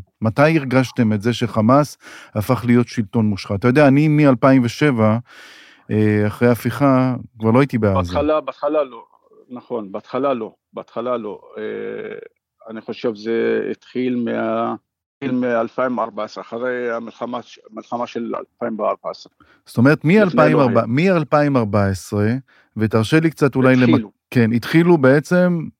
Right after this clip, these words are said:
Speaker 1: להיות שלטון מושחת.
Speaker 2: נכון.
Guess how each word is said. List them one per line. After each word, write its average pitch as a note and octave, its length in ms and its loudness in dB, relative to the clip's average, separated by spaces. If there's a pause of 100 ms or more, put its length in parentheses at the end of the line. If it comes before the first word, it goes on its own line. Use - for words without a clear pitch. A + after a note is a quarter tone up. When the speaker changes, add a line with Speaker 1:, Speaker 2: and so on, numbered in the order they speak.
(100)
Speaker 1:
להיות B2+ 340 4
שלטון B2 360 0
מושחת. A2 580 -2 (1500)
Speaker 2:
נכון. F#2+ 420 -6